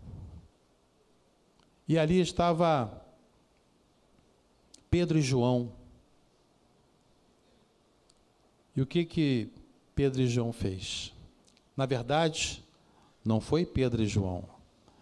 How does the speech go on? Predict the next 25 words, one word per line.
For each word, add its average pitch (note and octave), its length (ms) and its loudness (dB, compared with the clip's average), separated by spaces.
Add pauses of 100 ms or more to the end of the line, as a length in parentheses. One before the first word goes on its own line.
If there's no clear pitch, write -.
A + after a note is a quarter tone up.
(300)
Na A#2 80 0
verdade, C#3 600 2
foi D3+ 600 0 (600)
o B2 80 0
nome F3 340 4
de D3 140 2
Jesus G#2 1000 -2 (1200)
é A#2+ 80 -2
que - 140 -2
mudou B2+ 280 4
a C3 40 0
história A#2+ 440 0
daquele G#2+ 360 -2
homem. F#2 420 -2 (960)
Mas A#2+ 300 2
Pedro E3 340 0
e D3+ 60 4
João C#3 400 2
estavam C3 400 0
cheios G#3+ 760 0 (480)
de G#2+ 180 -6
fé. F#2+ 540 -4 (2000)
Cheios C3 480 -2
de - 120 -8
fé. G2 400 -6